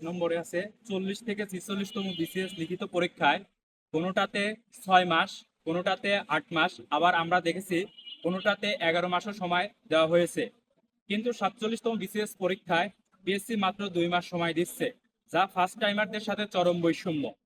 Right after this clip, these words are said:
এই স্বল্প সময় ফার্স্ট টাইমারদের সিলেবাস বুঝতেই চলে যাবে। অন্যদিকে যারা পঁয়তাল্লিশ কিংবা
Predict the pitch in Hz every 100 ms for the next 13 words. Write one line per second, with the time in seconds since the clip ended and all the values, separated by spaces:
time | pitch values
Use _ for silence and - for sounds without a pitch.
0 | _ _ _ - 185 226 202 208 226 233
1 | 220 226 214 180 - 202 208 202 202 196
2 | 175 185 208 - 170 - 202 190 156 139
3 | 123 - - _ _ _ - 190 214 233
4 | 240 214 196 208 196 185 202 190 202 196
5 | - 180 180 202